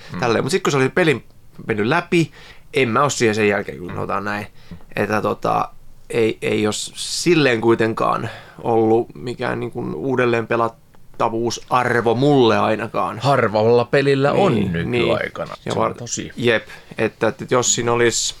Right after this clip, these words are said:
Speaker 2: jos se olisi enemmän pelottava, enemmän, enemmän vielä niin kuin, enemmän kauhuun ehkä palatakin sana kokemuksena siihen, mut et en mä näe, että siinä N-, New Game Plusassa olisi mitään semmoista, mikä mun, mun viisariin saisi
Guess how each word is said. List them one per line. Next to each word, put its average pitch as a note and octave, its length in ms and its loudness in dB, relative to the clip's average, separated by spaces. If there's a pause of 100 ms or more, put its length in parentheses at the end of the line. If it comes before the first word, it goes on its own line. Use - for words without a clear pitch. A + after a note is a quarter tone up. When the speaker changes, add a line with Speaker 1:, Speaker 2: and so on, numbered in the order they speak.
(340)
Speaker 2:
jos D3 140 -2
se D#3 80 2
olisi C#3+ 180 2
enemmän B2 840 2
pelottava, A#2+ 680 2
enemmän, A#2+ 380 0
enemmän C#3+ 320 2
vielä A2 180 4
niin A2 220 0
kuin, G#2+ 300 -4 (160)
enemmän C#3+ 400 0
kauhuun A#2 600 2
ehkä - 180 -14
palatakin A2+ 640 -2
sana A2+ 180 -10
kokemuksena A2+ 800 -2
siihen, A2+ 440 -2
mut A#2 200 -8
et A2 120 -6
en A#2 100 -2
mä A#2 180 -2
näe, A#2 280 0
että B2 120 -2
siinä A#2 300 0
N-, A#2+ 140 -4
New C#3 280 -2
Game C3 180 2
Plusassa B2 400 -2
olisi A#2 160 -2
mitään A#2 300 -4
semmoista, G#2+ 300 -10
mikä G#2 260 -6
mun, A2+ 360 -6
mun B2 160 -8
viisariin G#2+ 460 -2
saisi G#2+ 300 -6